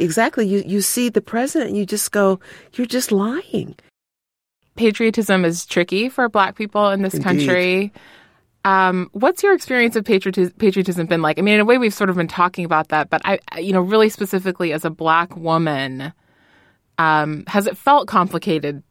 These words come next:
Speaker 2: to you to love this country?
Speaker 1: My best friend is Shauna Marshall, who was a, the academic dean at Hastings, and we s-, I would spend holidays with her family. And her mother, Rita Marshall,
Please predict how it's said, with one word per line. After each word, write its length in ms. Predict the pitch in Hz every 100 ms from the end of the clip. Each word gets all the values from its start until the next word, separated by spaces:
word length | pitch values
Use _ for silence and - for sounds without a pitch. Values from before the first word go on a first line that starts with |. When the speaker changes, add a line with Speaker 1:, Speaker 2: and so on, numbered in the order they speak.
| -
Speaker 2:
to 240 | - 156
you 840 | 151 151 165 185 165 143 98 139 170 _ _
to 180 | - 180
love 540 | 170 175 185 175 170 160
this 200 | 160 -
country? 640 | 160 147 143 104 135 185 - - - - - _ -
Speaker 1:
My 100 | 156
best 280 | 175 226
friend 240 | - 220 185
is 80 | -
Shauna 340 | 170 160 170
Marshall, 460 | 156 139 147 101 90
who 200 | 156 135
was 260 | 135 135
a, 140 | 139 - -
the 120 | 143
academic 560 | 143 147 143 131 135 -
dean 400 | 151 143 139 135
at 300 | 139 135 - - - -
Hastings, 580 | - 151 151 - 85 131
and 160 | 143 143
we 120 | 160
s-, 200 | 156 - -
I 140 | 147
would 180 | 151 151
spend 400 | - - 156 156
holidays 540 | 147 139 135 135 -
with 100 | 143
her 100 | 143
family. 520 | - 165 175 143 107 - - - -
And 160 | 170 180
her 100 | 170
mother, 380 | 160 185 208 180
Rita 340 | 151 185 196
Marshall, 640 | 170 143 143 - 135 135